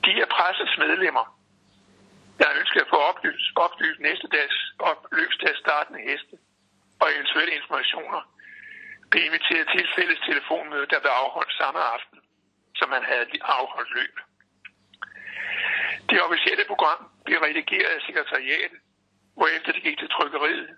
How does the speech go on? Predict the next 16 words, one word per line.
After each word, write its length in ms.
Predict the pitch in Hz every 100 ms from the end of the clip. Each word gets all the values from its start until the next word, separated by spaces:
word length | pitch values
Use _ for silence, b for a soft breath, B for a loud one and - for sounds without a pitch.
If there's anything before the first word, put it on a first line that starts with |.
| _
der 60 | -
var 100 | 156
beliggende 420 | - 135 147 190
i 100 | -
Store 320 | - 135 120
Regnegade. 460 | 110 117 123 113 123 - _ _ - - - - - - B B B B B - -
En 120 | 156 151
programside 580 | 165 180 202 - 262
til 180 | - - 151
løb 160 | 165 -
indeholdt 520 | 165 147 156 135 - - - _ _ _ _ _ - - -
løbets 300 | - - -
proposition, 720 | - - - - - 110 - - B B B B B -
når 80 |
hesten 360 | 139 185 185 -
er 100 | 160